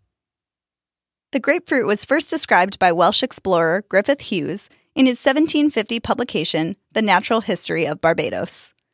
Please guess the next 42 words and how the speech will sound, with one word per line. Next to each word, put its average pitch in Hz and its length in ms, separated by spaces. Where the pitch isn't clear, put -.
He 311 100
called 269 260
it 277 200
the 294 100
forbidden 220 420
fruit 175 260
of 165 120
Barbados. 160 720
Early 269 220
botanists 254 420
misidentified 240 680
the 220 80
grapefruit 233 420
as 202 160
a 202 40
variety 202 340
of 226 100
pomelo, 196 520
enter 175 340
the 185 140
small 151 260
shaddock. 160 500
As 240 160
a 240 60
result, 233 380
the 240 60
botanist 220 420
who 220 80
first 233 260
named 240 220
the 226 80
species 190 560
described 202 440
the 196 100
wrong 262 280
fruit 285 400
and 269 140
classified 262 480
it 202 160
as 180 160
Citrus - 400
paradisi, 202 720